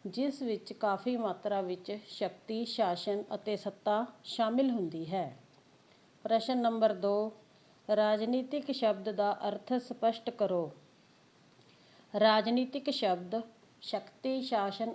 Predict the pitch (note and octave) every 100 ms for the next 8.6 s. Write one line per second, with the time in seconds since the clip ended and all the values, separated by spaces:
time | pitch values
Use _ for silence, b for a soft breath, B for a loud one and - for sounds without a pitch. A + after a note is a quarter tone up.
0 | - G#3 A3+ A3 G#3+ - A#3+ A#3 G#3+ G#3+
1 | G#3 - F#3+ F#3 G3+ G#3+ G#3+ B B B
2 | B A3+ B3 A#3 A#3+ C4 D4+ - A#3 A3
3 | A3+ A3+ A3 G#3+ A3 A3 G#3 G3+ F#3+ G3+
4 | B3 A3+ G#3 F#3+ F3 F#3 G3+ F#3+ - b
5 | b b - G#3+ G#3+ A3 G#3 A3 G#3 G#3
6 | F3+ G3 G3 F#3+ A3 A3 - - A3 -
7 | G3+ G3 F#3+ F#3 F#3 - F3+ - F3+ F#3
8 | C4 C4+ - - E3+ B2+